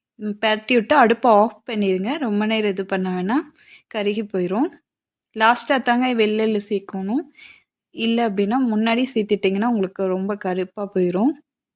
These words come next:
இப்ப எல்லாமே வறுபட்டு வந்துருச்சுங்க. இப்போ நம்ம எல்லாத்தையும் மிக்ஸியில போட்டு நம்ம அரைச்சு எடுக்க போறோம்.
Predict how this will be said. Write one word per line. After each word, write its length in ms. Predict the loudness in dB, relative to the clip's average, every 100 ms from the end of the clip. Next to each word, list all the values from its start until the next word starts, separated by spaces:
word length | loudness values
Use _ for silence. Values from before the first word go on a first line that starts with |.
| _ _ _ _ _ _ _ _ _ _ _ _ _ _ _
இப்ப 180 | -2 2
எல்லாமே 720 | 4 4 4 2 2 0 0
வறுபட்டு 500 | 2 2 2 0 0
வந்துருச்சுங்க. 560 | 0 0 -2 -4 0 2 2 -2 _ -20 _ _ -10
இப்போ 280 | -8 0 4
நம்ம 240 | 6 6
எல்லாத்தையும் 600 | 6 4 4 4 0 0
மிக்ஸியில 380 | -2 -2 0 -2
போட்டு 400 | 0 -2 0 0
நம்ம 340 | 2 4 4
அரைச்சு 200 | 4 2
எடுக்க 280 | 0 -2 -4
போறோம். 320 | -4 -2 -2